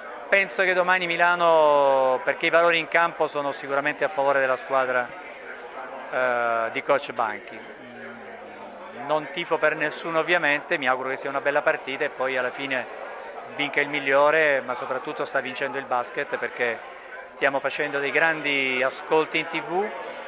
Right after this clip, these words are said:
la gente parla di pallacanestro, ieri c'erano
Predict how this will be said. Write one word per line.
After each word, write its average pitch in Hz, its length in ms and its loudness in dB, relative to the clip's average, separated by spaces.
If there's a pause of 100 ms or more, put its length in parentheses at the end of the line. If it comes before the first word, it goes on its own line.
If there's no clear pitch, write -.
(140)
la 139 120 2
gente 151 320 2
parla 151 260 4
di 147 100 -2
pallacanestro, 156 760 0
ieri 147 280 2
c'erano 143 360 0